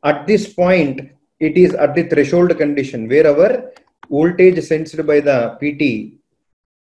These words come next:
voltage sensed by, by P T is e-, just becoming V minimum, just becoming me-, V minimum.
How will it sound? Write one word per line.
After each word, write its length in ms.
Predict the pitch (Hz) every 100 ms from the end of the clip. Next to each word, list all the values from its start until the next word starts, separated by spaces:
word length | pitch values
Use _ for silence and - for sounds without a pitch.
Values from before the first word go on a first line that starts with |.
| _ _
voltage 480 | 135 139 143 151 151
sensed 540 | - 139 139 131 - 135
by, 320 | 135 107 98 _ _ _ _ _ _ _ _ _ _ _ _ _ _ _ _ _ _ _ _ _ _ _ _ _ _ _ _ _ _ _ _ _ _ _ -
by 160 | 127
P 300 | 127 135 139
T 340 | 143 127 104 - - _ _ _ _ _ _ _ _ _
is 200 | 135 127
e-, 180 | 131 -
just 380 | 117 143 - 170
becoming 420 | 147 151 151 147
V 100 | 131
minimum, 400 | 127 113 98 78 - _ _ _ _
just 200 | 123 -
becoming 520 | 123 123 123 175 - _ _ _
me-, 320 | 123 127 113
V 140 | 101 117
minimum. 480 | 98 101 - -